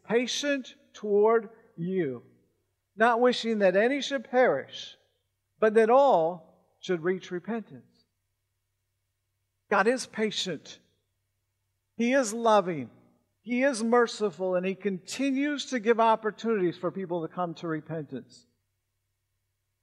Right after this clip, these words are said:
But there will be a day where the sin is full, and he will bring judgment. That's the only way he can be a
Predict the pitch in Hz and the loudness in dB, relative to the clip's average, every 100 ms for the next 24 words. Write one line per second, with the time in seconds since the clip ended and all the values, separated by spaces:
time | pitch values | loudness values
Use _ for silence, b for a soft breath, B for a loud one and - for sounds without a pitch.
0 | _ - 139 147 147 202 247 214 220 196 | _ -6 -2 -2 2 4 4 2 -2 0
1 | 208 208 131 107 _ _ _ _ _ _ | 0 0 -2 -8 _ _ _ _ _ _
2 | _ _ 185 202 175 - - 233 240 247 | _ _ 10 10 8 -2 -2 6 8 6
3 | 240 240 202 185 170 - - 233 233 156 | 4 -4 0 0 -2 -10 -6 4 6 6
4 | 135 165 185 156 _ _ _ _ _ _ | 2 -6 -14 -20 _ _ _ _ _ _
5 | _ _ _ _ _ _ _ _ _ _ | _ _ _ _ _ _ _ _ _ _
6 | _ 143 151 175 190 170 175 156 208 180 | _ -8 -4 -2 -2 -4 -6 -4 -2 -4
7 | - 107 _ _ _ _ _ _ _ _ | -8 -20 _ _ _ _ _ _ _ _
8 | _ 226 226 208 226 220 254 233 233 214 | _ 2 2 0 0 2 2 4 4 2
9 | 214 196 208 185 202 196 180 180 165 | 0 -4 -4 -4 -4 -6 -2 -2 -2